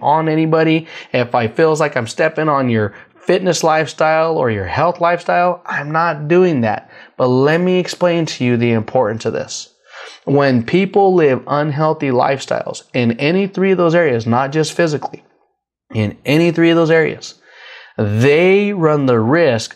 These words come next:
of shortening their life. And if they shorten their life and don't live out their full measure of days as God intended,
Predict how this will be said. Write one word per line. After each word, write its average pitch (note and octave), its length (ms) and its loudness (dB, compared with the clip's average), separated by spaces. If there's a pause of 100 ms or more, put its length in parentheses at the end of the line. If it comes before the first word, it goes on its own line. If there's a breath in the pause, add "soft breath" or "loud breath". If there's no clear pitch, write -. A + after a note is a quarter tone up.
of A2+ 220 -2
shortening E3+ 840 -2
their B2+ 180 2
life. D3+ 640 0 (300 soft breath)
And C#3 180 0
if C3+ 160 -2
they B2 200 0
shorten G3 920 -4
their D#3+ 260 2
life - 580 -4
and A#2+ 240 0
don't D3 280 0
live E3 180 2
out D3 300 0
their G#2 180 -4
full D#3 320 -2
measure D#3 400 0
of A#2 80 -2
days A#2+ 420 0
as A2 280 -2
God A#2+ 320 0
intended, F3 580 -4